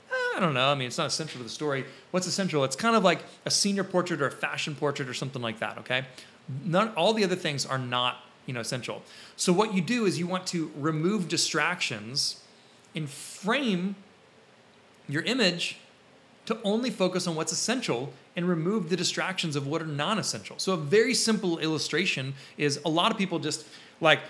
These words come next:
"Oh, let's take a picture in this location." And they just click snap, and this is exactly what an iPhone photo would look like. Just snap, okay, we're here.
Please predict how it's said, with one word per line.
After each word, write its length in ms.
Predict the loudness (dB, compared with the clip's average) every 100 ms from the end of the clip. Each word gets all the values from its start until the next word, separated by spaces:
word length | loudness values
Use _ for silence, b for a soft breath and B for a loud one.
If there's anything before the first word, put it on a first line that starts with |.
| B
"Oh, 120 | 6
let's 200 | 8 8
take 160 | 4 4
a 60 |
picture 260 | 2 0 0
in 80 | 0
this 160 | 0
location." 460 | 0 0 -2 -2 -4
And 80 | -4
they 80 | -6
just 160 | -6
click 180 | -8 -6
snap, 460 | -4 -2 0 -2 -2
and 100 | -4
this 120 | -4
is 120 | -4
exactly 400 | -2 -2 0 0
what 160 | 0 0
an 80 |
iPhone 440 | 2 0 0 -4 -4
photo 240 | -2 0
would 200 | 0 0
look 260 | 2 0 0
like. 420 | -4 -4 -10 -8
Just 340 | -4 -4 -4 -4
snap, 320 | -2 -2 -4
okay, 240 | 0 0
we're 120 | 0
here. 440 | 0 2 2 2